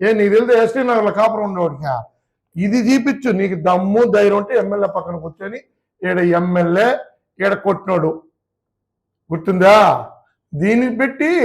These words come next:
నువ్వు ప్రెస్ మీట్ పెట్టుకుని ఎమ్మెల్యే ముందర పెట్టుకుంటే నువ్వు గొప్పోడివి. అంతే, మా పిల్లోని తీసుకుని పోయి ఎమ్మెల్యే ముందర, ఆ కరుణాకర్ రెడ్డి గారితో ఉన్నాడు, అభినయ్ రెడ్డితో గారు ఉన్నాడు, ఉంటాడు,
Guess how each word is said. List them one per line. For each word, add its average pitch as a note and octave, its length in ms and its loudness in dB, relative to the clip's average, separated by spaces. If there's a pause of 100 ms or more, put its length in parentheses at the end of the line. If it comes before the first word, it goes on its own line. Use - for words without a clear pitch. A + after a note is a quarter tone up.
(400)
నువ్వు A3 200 0
ప్రెస్ A3 300 0
మీట్ B3+ 240 -4
పెట్టుకుని A#3 320 -2
ఎమ్మెల్యే A#3 320 0
ముందర A3 260 -2
పెట్టుకుంటే G#3+ 440 -4 (140)
నువ్వు C4+ 200 -4
గొప్పోడివి. B3 540 2 (560)
అంతే, A3+ 240 2 (200)
మా G3 100 2 (140)
పిల్లోని D4 340 0
తీసుకుని B3+ 320 -6
పోయి C4 240 0 (140)
ఎమ్మెల్యే B3+ 320 -2
ముందర, B3 200 0 (500)
ఆ A3+ 120 0
కరుణాకర్ B3+ 380 0
రెడ్డి A3 180 -2
గారితో A#3 320 0
ఉన్నాడు, A#3 260 0 (120)
అభినయ్ C4 300 0
రెడ్డితో A#3 360 -2
గారు A3+ 160 -2
ఉన్నాడు, A3+ 320 -4
ఉంటాడు, D#4 320 -2